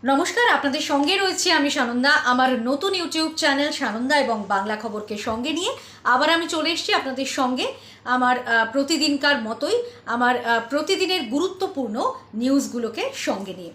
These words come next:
আজকে যে গুরুত্বপূর্ণ নিউজের দিকে আমরা নজর রাখব, অবশ্যই নীতি আয়োগের বৈঠকে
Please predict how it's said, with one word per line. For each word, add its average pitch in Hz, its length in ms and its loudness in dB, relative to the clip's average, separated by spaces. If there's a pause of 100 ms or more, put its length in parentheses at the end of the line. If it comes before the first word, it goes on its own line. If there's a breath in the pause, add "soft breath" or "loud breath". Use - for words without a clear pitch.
(580 loud breath)
আজকে 508 560 2
যে 381 180 2
গুরুত্বপূর্ণ 403 920 0
নিউজের 254 480 0
দিকে 277 240 0
আমরা 277 240 2
নজর 196 380 -8
রাখব, 208 260 -2
অবশ্যই 302 920 -2
নীতি 220 280 -2
আয়োগের 208 380 -4
বৈঠকে 339 520 -2